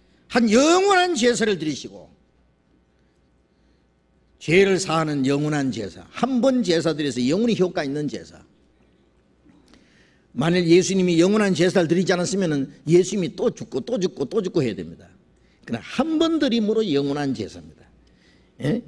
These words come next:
한 영원한 제사를 드리심으로, 드리시고 하나님 우편에 앉으사, 앉으셨다고 하는 것은 일이 끝났기 때문에 앉아 계시는 거예요. 예. 십사 절 같이 읽겠습니다. "저가 한 제물로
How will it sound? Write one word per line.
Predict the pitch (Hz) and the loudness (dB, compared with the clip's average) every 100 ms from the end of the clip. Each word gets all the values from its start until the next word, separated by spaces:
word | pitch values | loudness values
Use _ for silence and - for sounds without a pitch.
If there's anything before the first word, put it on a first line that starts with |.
| - _ _ _ _ _ _ _ | -18 _ _ _ _ _ _ _
한 | - 233 208 | -4 0 4
영원한 | 220 294 349 359 320 302 | 4 4 2 2 2 0
제사를 | 214 233 247 226 | 2 2 2 0
드리심으로, | 175 208 - 175 156 127 95 - _ | 0 -2 -2 -4 -6 -6 -10 -18 _
드리시고 | 202 220 - 139 120 - | 0 0 -2 -8 -10 -12
하나님 | - 233 208 180 175 | -4 -2 0 0 -2
우편에 | 196 185 175 | -2 0 -2
앉으사, | 135 139 131 110 101 80 - _ _ _ _ _ _ _ - _ _ _ _ | -4 -4 -4 -8 -16 -20 -20 _ _ _ _ _ _ _ -20 _ _ _ _
앉으셨다고 | 175 214 262 208 196 175 151 | 0 2 2 2 2 0 -2
하는 | 147 | -4
것은 | 131 127 | -2 -2
일이 | 127 214 226 | 0 0 0
끝났기 | - 262 240 - 196 | 0 2 2 0 -2
때문에 | 190 165 | -2 -2
앉아 | 156 131 | -4 -2
계시는 | 107 98 92 80 | -4 -10 -14 -16
거예요. | 80 - _ _ _ _ _ _ _ | -20 -20 _ _ _ _ _ _ _
예. | - - _ _ _ _ _ _ | -20 -20 _ _ _ _ _ _
십사 | - 208 - - 160 175 | -6 -4 -4 -2 0 2
절 | 160 95 - _ _ _ _ - | 0 -6 -18 _ _ _ _ -8
같이 | 143 - | -6 -6
읽겠습니다. | 92 85 64 - _ - - - _ _ | -10 -14 -18 -20 _ -20 -20 -20 _ _
"저가 | - 220 214 165 | 0 2 2 -2
한 | - 185 165 | -2 -2 -2
제물로 | - 156 180 180 165 156 | -2 0 0 2 2 0